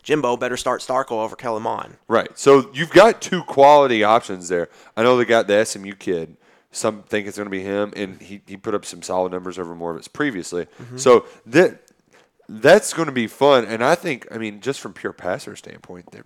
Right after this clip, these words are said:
Speaker 2: better than throwing than the Mississippi State guys. So
Speaker 1: Yeah. Well, and then their scheme, too, it's kinda set up to pass the ball around the yard.
Speaker 2: Yeah.
Speaker 1: The thing with Arkansas, and we'll, I,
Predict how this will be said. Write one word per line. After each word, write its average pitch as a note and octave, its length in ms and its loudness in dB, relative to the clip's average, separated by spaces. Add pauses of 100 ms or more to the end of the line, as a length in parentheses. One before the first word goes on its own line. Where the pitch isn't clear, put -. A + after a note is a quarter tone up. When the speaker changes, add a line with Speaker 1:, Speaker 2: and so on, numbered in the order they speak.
(260)
Speaker 2:
better F#2+ 180 -18
than F2+ 80 -20
throwing F#2 280 -18
than E2 200 -20
the - 80 -20
Mississippi - 360 -20
State - 280 -16
guys. - 340 -20 (440)
So - 180 -2
Speaker 1:
Yeah. A#2+ 120 -2 (720)
Well, C3+ 200 -4
and C3 140 -6
then C#3 140 -2
their D3 180 -2
scheme, D3+ 380 -6
too, C3+ 260 -4
it's A2 120 -8
kinda A2+ 220 -8
set A2 200 -10
up A2 200 -10
to B2 100 -18
pass G2+ 260 -12
the - 40 -20
ball F#2+ 160 -8
around F#2+ 200 -8
the F2+ 80 -14
yard. D2+ 300 -10 (140)
Speaker 2:
Yeah. - 140 -18 (520)
Speaker 1:
The B2+ 80 -18
thing G3 240 -2
with C#3 120 0
Arkansas, C#3 580 0
and A2+ 80 -8
we'll, C3 140 -4
I, A#2+ 200 -6